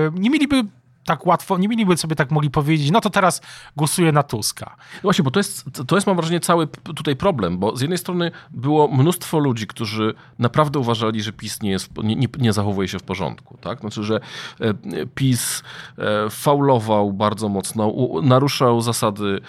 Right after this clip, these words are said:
Speaker 2: e, konstytucyjne, usiłował zmienić ustrój, nie zmieniając konstytucji, przejął Trybunał Konstytucyjny, zmieniając go właściwie w marionetkę, usiłował upolitycznić system,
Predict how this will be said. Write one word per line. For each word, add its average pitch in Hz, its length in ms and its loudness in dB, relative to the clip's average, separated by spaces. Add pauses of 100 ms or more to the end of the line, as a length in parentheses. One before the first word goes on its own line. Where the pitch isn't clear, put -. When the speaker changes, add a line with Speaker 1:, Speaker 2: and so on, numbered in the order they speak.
(300)
Speaker 2:
e, 98 100 -6
konstytucyjne, 104 600 -4
usiłował 139 380 0
zmienić 151 380 0
ustrój, 135 340 0
nie 135 120 4
zmieniając 117 540 0
konstytucji, 101 520 -8
przejął 143 240 0
Trybunał 139 400 2
Konstytucyjny, 123 600 0
zmieniając 113 520 2
go 107 100 -6
właściwie 104 420 -4
w - 240 -10
marionetkę, 95 640 -2 (280)
usiłował 147 400 0
upolitycznić 147 680 0
system, 120 400 -2